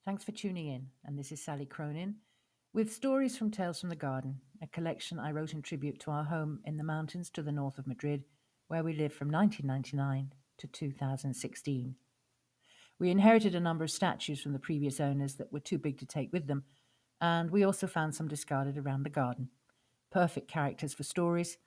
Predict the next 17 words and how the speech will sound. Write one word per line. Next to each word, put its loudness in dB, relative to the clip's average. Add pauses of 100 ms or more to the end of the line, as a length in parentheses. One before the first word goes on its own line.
(180)
some 4
of -4
whom 0 (420)
moved 2
on 4
with -2
us -6
to -4
Ireland 0 (140)
and -6
appeared -2
in -2
Tales -4
from -8
the -4
Irish -2
Garden. -6